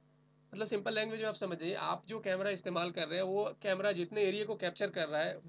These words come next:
वो उस camera का field of view कहलाता है। चलिए हम जानते हैं camera के lens के बारे में कि कितने तरह के लेंस सीसीटीवी camera के अंदर available है और ये कितने angle का व्यू हमें देता है।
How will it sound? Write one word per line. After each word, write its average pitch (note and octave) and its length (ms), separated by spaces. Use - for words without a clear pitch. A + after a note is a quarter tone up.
वो G#3 140
उस G#3+ 240
camera F3+ 320
का E3 180
field F3 180
of D#3+ 80
view D#3 160
कहलाता D3 320
है। C#3+ 80
चलिए G#3+ 160
हम A#3 100
जानते G#3 280
हैं A#3 140
camera F#3+ 300
के G3+ 200
lens E3+ 320
के A#3 120
बारे F3+ 240
में G3 160
कि G3+ 160
कितने G3+ 320
तरह G3+ 200
के G3 120
लेंस F#3+ 220
सीसीटीवी G3 400
camera F#3 260
के F#3+ 60
अंदर F#3+ 180
available F#3+ 360
है - 100
और G#3 320
ये G#3+ 360
कितने A3+ 320
angle F#3 320
का G#3+ 120
व्यू G3 200
हमें E3 200
देता C#3+ 220
है। C3 120